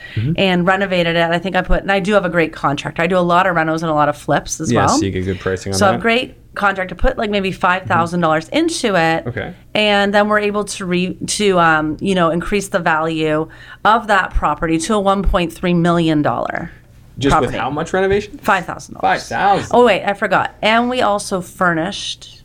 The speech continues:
Speaker 2: it, fully furnished it.
Speaker 1: Yeah.
Speaker 2: And, um, and that too, it's so
Speaker 1: Yeah.
Speaker 2: funny because we did a lot of it on our own, like,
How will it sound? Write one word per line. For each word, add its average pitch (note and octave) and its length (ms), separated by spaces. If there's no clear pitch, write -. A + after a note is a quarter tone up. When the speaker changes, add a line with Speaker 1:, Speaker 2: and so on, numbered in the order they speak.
Speaker 2:
it, - 560
fully F#3 220
furnished D3 440
it. - 240
Speaker 1:
Yeah. G#2+ 280
Speaker 2:
And, F#3 580
um, F3 340
and F3+ 180
that E4+ 320
too, C4 540
it's F3 160
so C4+ 140
Speaker 1:
Yeah. C4+ 60
Speaker 2:
funny G3 260
because D#3+ 580
we G#3+ 120
did G#3+ 140
a G3+ 80
lot E3+ 320
of G#3 80
it G#3+ 80
on G#3+ 140
our A3 120
own, F#3 280
like, D#3+ 400